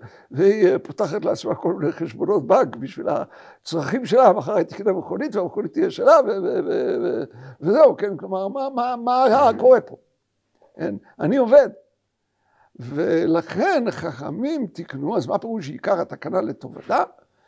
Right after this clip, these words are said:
כדי שייתן לה את המזונות בלי איבה, שלא יכעס עליהם. לכן זה לטובתה. אבל מכל מקום היא יכולה להגיד, "אני לא רוצה בתקנת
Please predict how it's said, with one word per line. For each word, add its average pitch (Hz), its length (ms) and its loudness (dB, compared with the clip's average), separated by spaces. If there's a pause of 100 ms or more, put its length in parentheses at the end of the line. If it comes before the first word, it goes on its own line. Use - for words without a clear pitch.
(280)
כדי 254 380 0
שייתן 160 380 -4
לה 220 60 -8
את 208 100 -10
המזונות 226 560 -4
בלי 214 200 -6
איבה, 233 220 -2 (200)
שלא 196 260 -4
יכעס 196 300 -6
עליהם. - 300 -14 (800)
לכן 262 360 -4
זה 190 160 -4
לטובתה. - 480 -8 (480)
אבל 151 580 2
מכל 247 420 0
מקום 196 340 -4
היא 196 140 -6
יכולה 185 320 0
להגיד, 240 480 0
"אני 233 200 -4
לא 294 160 6
רוצה 240 240 -2
בתקנת 214 380 -8